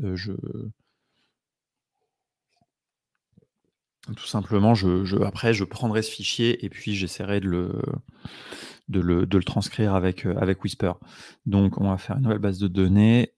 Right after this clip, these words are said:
Euh, moi, j'aime pas du tout ce nouveau dashboard, heu, de Airtable, je dois dire. Je suis normalement pas trop réticent au changement, mais quand même, là, je trouve qu'ils nous ont fait un truc vraiment bizarre. Euh, pff, je, je,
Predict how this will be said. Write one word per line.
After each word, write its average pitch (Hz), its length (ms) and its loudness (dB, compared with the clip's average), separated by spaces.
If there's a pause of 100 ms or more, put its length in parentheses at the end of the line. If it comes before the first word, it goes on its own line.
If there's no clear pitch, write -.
Euh, 95 100 -2
moi, 87 80 -4
j'aime 98 180 4
pas 135 160 6
du 123 160 2
tout 127 220 -4
ce - 120 -2
nouveau 98 280 4
dashboard, 98 500 2
heu, 87 140 2
de 90 160 4
Airtable, 98 420 2
je 104 60 -6
dois 147 120 -2
dire. 107 220 -4 (320)
Je - 80 -14
suis 113 80 0
normalement 123 320 6
pas 139 160 2
trop 143 260 2
réticent 123 380 2
au 123 140 4
changement, 120 500 2 (320)
mais 95 140 -4
quand 117 240 4
même, 123 240 6
là, 107 160 4
je 98 80 0
trouve 123 260 -4
qu'ils - 160 -8
nous 90 160 -4
ont 95 60 -4
fait - 160 -8
un 92 60 -4
truc 107 200 -10
vraiment 104 420 0
bizarre. 104 400 -2 (600)
Euh, 90 400 -4
pff, - 320 -18
je, - 200 -16
je, 90 120 -12